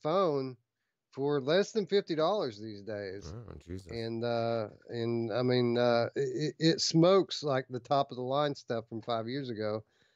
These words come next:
Speaker 1: So, uh, I'm content. And, and if it gets dropped in the toilet, then we'll just flush it and go buy another
Speaker 2: Mm-hmm.
Speaker 1: one.
Speaker 2: You know, that's what's funny is the, uh, person was trying to, like, upsell me and stuff, and, "Oh, this one's this," and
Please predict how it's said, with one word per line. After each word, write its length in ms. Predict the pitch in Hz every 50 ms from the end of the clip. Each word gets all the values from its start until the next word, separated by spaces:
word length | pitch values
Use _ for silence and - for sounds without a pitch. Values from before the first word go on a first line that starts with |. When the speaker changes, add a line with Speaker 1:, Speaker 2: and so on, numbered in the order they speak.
| _ _
Speaker 1:
So, 340 | - - - 127 117 113 120
uh, 280 | 123 123 123 123 123 120
I'm 140 | 147 160 160
content. 540 | - 170 147 - - 156 143 117 101 98 - 120
And, 220 | 123 117 117 117
and 220 | 113 123 123 127
if 140 | 135 127 -
it 180 | 139 123 - - _ - _ _ _ _ _ _ _ _
gets 200 | - 147 139 - -
dropped 360 | 107 143 143 147 147 - -
in 100 | 147 135
the 80 | 131
toilet, 460 | 127 - 143 143 151 160 165 156 127 123
then 140 | 131 131 131
we'll 140 | 139 143 139
just 280 | 131 143 - - _
flush 320 | - 117 123 135 131 - 156
it 100 | 135 -
and 80 | 135 135
go 120 | 135 135
buy 200 | 135 139 139 139
another 280 | 127 139 147 143 123 -
Speaker 2:
Mm-hmm. 40 |
Speaker 1:
one. 180 | 101 101 104 - _ _ _ _ _ _
Speaker 2:
You 100 | - 113
know, 160 | 120 127 127 123
that's 180 | 113 104 -
what's 160 | 110 95 -
funny 300 | - - 90 90 98 98
is 240 | 87 80 78 78 -
the, 240 | - 78 87 85 82
uh, 100 | 80 78
person 420 | - - 85 85 87 - - 82
was 140 | 80 78 -
trying 240 | _ - 85 82 80
to, 40 | 78
like, 220 | 76 78 76 76 -
upsell 540 | - 82 85 - - - - 82 78 80 80
me 140 | 78 76 78
and 120 | 78 76
stuff, 460 | - - - 80 76 80 78 - _ -
and, 160 | - - - _ _ _ _ _ _ -
"Oh, 140 | 82 95
this 260 | 95 98 98 92 - -
one's 340 | 92 87 85 85 85 87
this," 440 | 82 85 85 85 85 87 90 - -
and 200 | 80 78 76 73